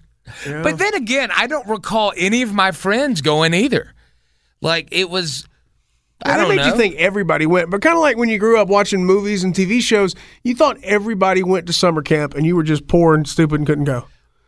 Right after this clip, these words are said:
Speaker 1: But on, on T V and movies, it all, seemed like all of them went to cu-, summer camp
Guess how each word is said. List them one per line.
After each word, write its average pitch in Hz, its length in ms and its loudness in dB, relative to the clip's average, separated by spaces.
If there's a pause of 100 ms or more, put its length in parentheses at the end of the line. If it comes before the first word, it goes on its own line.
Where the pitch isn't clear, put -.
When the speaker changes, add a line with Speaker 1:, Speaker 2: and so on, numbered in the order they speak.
(200)
Speaker 1:
But 233 260 0
on, 233 260 0
on 233 260 -2
T 294 160 0
V 277 180 2
and 233 80 2
movies, 285 320 2
it 254 100 0
all, 214 160 -2
seemed 269 200 2
like 262 140 2
all 294 280 4
of 285 80 0
them 240 100 -2
went 190 160 -2
to 170 60 -6
cu-, 170 200 -2
summer 165 280 0
camp 147 340 0